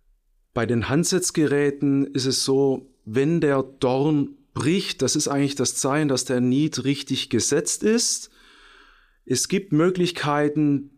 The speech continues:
den Setzprozess auf Kraft und Weg zu überwachen. Dazu haben wir smarte Tools, wo wir auch die Software bereitstellen,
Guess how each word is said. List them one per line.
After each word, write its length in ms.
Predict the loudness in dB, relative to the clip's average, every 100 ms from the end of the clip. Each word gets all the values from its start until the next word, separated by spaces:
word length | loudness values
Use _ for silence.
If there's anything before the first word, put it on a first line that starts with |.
| 0
den 320 | 2 2 0
Setzprozess 1300 | 0 0 -2 -2 -6 -4 -2 0 0 0 0 -2 -4
auf 440 | -2 0 -2 -6 -12
Kraft 580 | -4 -2 -2 -8 -20 -8 -2
und 260 | -2 2
Weg 460 | 2 2 -2 -10 -4
zu 160 | -2
überwachen. 840 | -2 0 0 0 -2 0 -2 -2 -8 _ _ _ _ _ -4
Dazu 400 | -2 0 0 2
haben 320 | 0 0 2
wir 180 | 2 0
smarte 600 | 0 0 2 0 0 -4
Tools, 640 | 0 0 2 0 -2 -4 -10 -20 -20 -20 _ -8
wo 120 | -4
wir 100 | 0
auch 180 | -2 -2
die 160 | -2 0
Software 520 | 2 0 0 0 2
bereitstellen, 1080 | 2 0 0 0 0 0 2 2 2 0